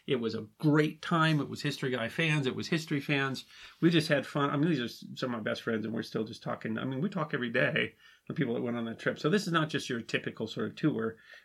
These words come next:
Uh, this is a tour of people that really have something in common. And, and, uh, one of the things that they have in common, obviously, is me, the history guy. And what I can say is that these are fairly small trips.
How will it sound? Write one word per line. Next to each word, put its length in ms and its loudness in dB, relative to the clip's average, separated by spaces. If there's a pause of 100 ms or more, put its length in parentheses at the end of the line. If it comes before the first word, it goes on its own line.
Uh, 80 2
this 100 4
is 60 0
a 80 2
tour 260 0
of 80 -6
people 280 -4
that 100 -4
really 220 -2
have 220 -6
something 300 -6
in 140 -6
common. 320 -8 (420)
And, 240 2
and, 320 2
uh, 400 2
one 500 4
of 60 4
the 80 0
things 220 0
that 120 -4 (140)
they 160 -4
have 220 0
in 80 -4
common, 260 0
obviously, 320 -2
is 100 -4
me, 120 -2
the 80 -2
history 260 -4
guy. 200 0
And 100 0
what 100 -2
I 60 2
can 160 -4
say 180 0
is 160 -2
that 140 -6
these 160 -6
are 80 -4
fairly 240 0
small 260 -4
trips. 380 -6